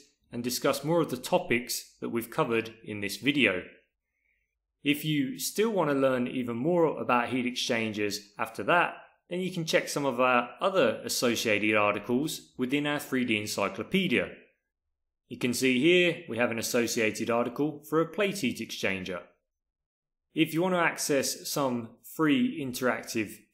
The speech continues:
three D models, then go to the website and select any model from the three D models menu that is highlighted green.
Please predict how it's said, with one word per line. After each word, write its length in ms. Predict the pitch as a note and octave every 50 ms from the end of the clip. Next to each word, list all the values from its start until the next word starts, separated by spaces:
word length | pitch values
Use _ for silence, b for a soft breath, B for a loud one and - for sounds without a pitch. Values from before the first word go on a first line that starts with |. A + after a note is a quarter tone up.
| -
three 180 | - C#3 C3 B2
D 160 | A#2 A2+ A2
models, 580 | A2 A#2 C3+ D3+ F3+ G3+ G#3+ G3+ F#3+ - - - _ _ -
then 120 | - E3
go 140 | E3 G3+ F#3+
to 120 | E3+ - D3+
the 80 | C#3
website 600 | C3+ F3+ F#3+ F#3 F#3+ - - F#3 F#3 F3 E3 - - - - _ _ _ -
and 320 | C#3+ C#3+ C#3+ C#3+ C#3 C3+
select 480 | - - - E3+ F3+ E3+ - - - - - -
any 500 | - F3 F3 E3+ D#3+ D3 C3 - - -
model 600 | B2 B2 C3+ D3+ D#3 D#3 D#3 D#3+ D#3+ D#3+ D#3 - - _
from 240 | - - C3+ B2 A#2+
the 60 | A2+
three 260 | A2 - - C#3 B2+ B2
D 340 | B2 A#2+ A2+ A2 A2 A2+ -
models 480 | A2+ A2+ A2+ G#2 G#2 G2+ G2 G2 - - A2+
menu 500 | A2 A#2+ B2+ B2+ B2 A#2+ C#3+ F3+ G#3 F#3 - - - _ _ _ _ _ -
that 140 | E3 F3 E3+
is 140 | D3+ -
highlighted 560 | - A#2 A#2 A2+ A2 A2 G#2 G#2 - A2+ A2 -
green. 380 | D#3+ E3 E3+ C#3 G2+ F2+ E2+